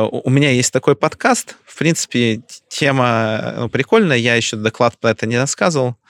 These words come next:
Могу это все завернуть в доклад. Э, ну, типа, не, не, не, не так, чтобы проблема. Э, он такой посмотрел, послушал, говорит: "Нормально". И так у меня появилась внезапно, ну, вот стачка, да, там в, в конце августа, и я понял, что в середине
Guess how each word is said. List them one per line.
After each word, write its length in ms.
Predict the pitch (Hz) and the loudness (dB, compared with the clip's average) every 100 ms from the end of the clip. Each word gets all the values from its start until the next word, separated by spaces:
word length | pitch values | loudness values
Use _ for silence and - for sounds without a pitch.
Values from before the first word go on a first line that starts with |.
| _ - | _ -6
Могу 340 | 120 117 127 | -4 0 0
это 140 | 123 110 | 0 -2
все 200 | - 117 | -4 -2
завернуть 360 | 110 113 120 113 | 0 0 -2 -2
в 40 | |
доклад. 380 | 135 - 190 180 - | -4 0 0 0 -6
Э, 400 | 139 62 64 62 | -8 -8 -6 -8
ну, 160 | 64 120 | -8 -10
типа, 240 | - - | -12 -12
не, 200 | 113 139 | -10 -8
не, 160 | 147 139 | -6 -4
не, 200 | 139 135 | -4 -6
не 240 | 131 131 | -6 -4
так, 160 | 123 113 | -2 -2
чтобы 200 | - - | -4 -6
проблема. 500 | 104 101 104 95 95 - - - - | -4 -2 -4 -4 -8 -12 -18 -14 -6
Э, 340 | 113 104 101 98 110 | -2 -2 -2 -4 -4
он 100 | 117 | -4
такой 200 | 113 - | -4 -6
посмотрел, 500 | - - 156 185 165 | -6 -4 0 2 2
послушал, 520 | - - 170 - 139 - - - - | -2 -6 -4 -4 -6 -10 -20 -18 -8
говорит: 180 | 120 110 _ - - | -6 -6 _ -20 -2
"Нормально". 560 | 165 139 113 101 92 - _ _ | 0 2 2 0 -2 -8 _ _
И 80 | 135 | 0
так 240 | 175 190 | 0 0
у 40 | 139 | 0
меня 140 | 131 | 0
появилась 480 | 127 127 127 139 - | 2 2 4 2 2
внезапно, 500 | 113 113 120 - 107 | -2 0 0 0 -2
ну, 180 | 104 104 | -2 -4
вот 160 | 95 - | -4 -6
стачка, 460 | - 117 - 101 | -2 -2 0 -2
да, 160 | 98 110 | 0 0
там 640 | 107 98 98 104 101 101 | -2 -4 -6 -8 -8 -8
в, 240 | 101 107 110 | -6 -6 -6
в 80 | |
конце 380 | - 113 110 113 | -4 -4 -2 0
августа, 440 | 113 135 110 - 101 | 0 0 -6 -4 -6
и 80 | 101 | -4
я 120 | 104 | -4
понял, 260 | - 110 | -2 -2
что 220 | 101 - 87 | -2 -4 -8
в 60 | |
середине 580 | - 110 98 110 101 | -6 -6 -6 -4 -4